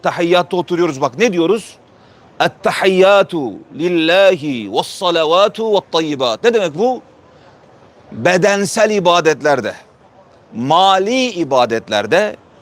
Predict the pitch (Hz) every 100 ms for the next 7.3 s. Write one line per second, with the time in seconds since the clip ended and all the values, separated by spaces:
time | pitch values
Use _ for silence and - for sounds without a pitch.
0 | _ _ - - - - 196 202 - -
1 | 220 208 127 90 _ _ _ _ 131 247
2 | 262 202 180 160 151 143 135 135 151 139
3 | 131 131 143 160 156 - 233 220 - 190
4 | 185 175 165 151 131 120 110 92 87 -
5 | 233 196 208 175 175 156 131 117 92 -
6 | _ _ _ - - - 160 135 127 120
7 | 110 98